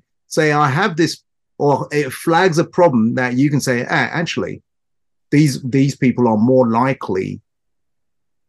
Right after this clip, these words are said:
to have the problem that I can fix, I can help them with." And the reason why I say that,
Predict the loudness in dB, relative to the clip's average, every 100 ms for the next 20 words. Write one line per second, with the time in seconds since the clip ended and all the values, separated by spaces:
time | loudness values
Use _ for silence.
0 | -6 -2 -2 -4 -2 0 0 0 0 -2
1 | -4 -4 -8 -10 -6 -6 -6 -10 -10 -8
2 | -8 -8 -8 -8 -6 -4 -4 -4 0 2
3 | 2 0 0 0 0 0 -2 -8